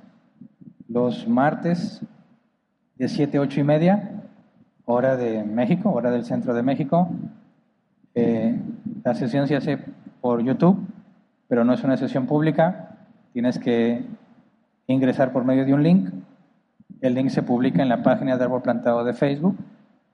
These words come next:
para que el que esté interesado, unos minutos antes se publica, puedas ingresar y participar. No se requiere que seas de Árbol Plantado, ni siquiera se requiere que seas cristiano. Lo único que se requiere es respeto al hacer tu pregunta.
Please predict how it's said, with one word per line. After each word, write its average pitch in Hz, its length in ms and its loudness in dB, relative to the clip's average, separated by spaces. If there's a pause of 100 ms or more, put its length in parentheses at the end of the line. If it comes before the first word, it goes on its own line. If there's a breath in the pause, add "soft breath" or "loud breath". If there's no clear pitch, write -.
(140)
para 113 220 -2
que 117 80 -2
el 110 80 -2
que 117 80 -2
esté 131 140 -2
interesado, 143 600 0
unos 127 280 0
minutos 127 400 2
antes 139 280 -2
se 131 80 -2
publica, 139 600 0 (420)
puedas 123 300 0
ingresar 123 380 -2
y 123 40 -2
participar. 147 920 -2 (1160)
No 131 140 2
se 147 100 0
requiere 131 680 -2
que 123 120 -2
seas 120 240 -2
de 120 80 0
Árbol 113 220 0
Plantado, 123 580 0
ni 127 80 2
siquiera 143 260 0
se 156 100 0
requiere 139 320 0
que 139 100 -2
seas 147 160 -2
cristiano. 151 540 0 (720)
Lo 139 80 2
único 156 180 2
que 143 100 0
se 143 100 0
requiere 139 360 0
es 135 60 -2
respeto 139 400 -2
al 120 80 -2
hacer 117 220 -4
tu 110 100 -6
pregunta. 101 500 -4